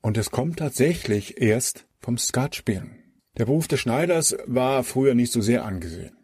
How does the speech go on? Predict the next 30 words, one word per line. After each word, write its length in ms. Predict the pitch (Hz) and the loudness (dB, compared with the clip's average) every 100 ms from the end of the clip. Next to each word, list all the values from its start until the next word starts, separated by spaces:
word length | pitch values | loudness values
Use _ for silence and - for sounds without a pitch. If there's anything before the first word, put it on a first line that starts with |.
| _ _ _ | _ _ _
Wer 120 | 110 | -14
Schneider 400 | 95 110 143 165 | -6 0 4 6
war, 240 | 127 127 127 | 6 4 4
tauchte 380 | - 120 - 110 | 4 4 4 2
nicht 200 | 107 - | 2 0
zum 160 | 101 | -4
richtigen 360 | 95 101 110 95 | -2 -4 -4 -6
Arbeiten. 600 | - 92 - - - - _ _ _ _ | -6 -6 -6 -10 -14 -20 _ _ _ _
Schneider 460 | - 110 147 165 | 0 6 6 6
sein 240 | 131 123 127 | 6 6 6
bedeutet 500 | 113 104 107 - - | 4 2 0 -2 -10
beim 220 | 87 85 | -10 -8
Kartenspielen 880 | - 110 - 170 - 143 151 160 160 _ | -2 -2 0 -4 -2 2 2 2 0 _
weniger 480 | 113 151 196 175 127 | 6 6 8 6 2
als 120 | 120 | 2
die 100 | 107 | 4
Hälfte 360 | 113 147 - | 4 4 2
der 100 | 127 | 0
erforderlichen 600 | 117 - 120 123 117 135 - - - | 0 0 2 2 2 0 -2 -8 -18
Punktanzahl 800 | - 156 165 - 110 92 - 90 80 | 2 4 4 4 2 2 0 -2 -2
zu 140 | 92 | -2
haben 160 | 82 82 | -2 -4
beim 140 | 82 | -6
Skat. 480 | - 92 90 104 - _ _ _ | -4 0 2 0 -4 _ _ _
Wir 100 | 98 | 0
haben 120 | 90 | 2
jetzt, 120 | 95 - | 0 2
glaube 360 | 90 90 95 | 4 6 4
ich, 240 | 92 85 107 | 2 0 0
äh, 320 | 92 90 | 0 0